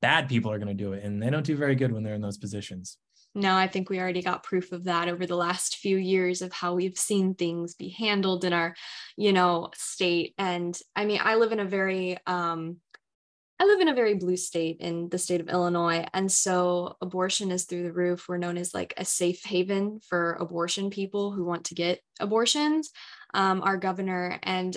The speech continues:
Speaker 2: our mayor are very keen on making sure that underage kids can go and get abortions without their parents ever knowing, that, uh, um, what is it? Birth control can be delivered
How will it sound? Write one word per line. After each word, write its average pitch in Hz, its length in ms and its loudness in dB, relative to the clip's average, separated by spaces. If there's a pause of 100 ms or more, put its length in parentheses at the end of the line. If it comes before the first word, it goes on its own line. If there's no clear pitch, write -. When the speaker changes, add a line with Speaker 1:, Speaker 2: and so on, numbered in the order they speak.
Speaker 2:
our 180 380 0
mayor 190 580 2
are 180 220 -2
very 294 340 2
keen 269 480 2
on 190 160 -2
making 202 380 -2
sure 185 420 0
that 170 400 -2 (500)
underage 208 640 0
kids 190 640 -4
can 180 520 0 (220)
go 190 240 2
and 185 120 2
get 185 100 2
abortions 180 420 -2
without 175 280 -4
their 175 100 -4
parents 175 360 -2
ever 170 180 -2
knowing, 220 540 2 (280)
that, 180 340 4
uh, 185 200 0
um, 175 540 0 (580)
what 190 180 -2
is 175 120 0
it? - 280 0
Birth 202 260 0
control 208 380 0
can 202 160 -4
be 185 100 2
delivered 180 440 -2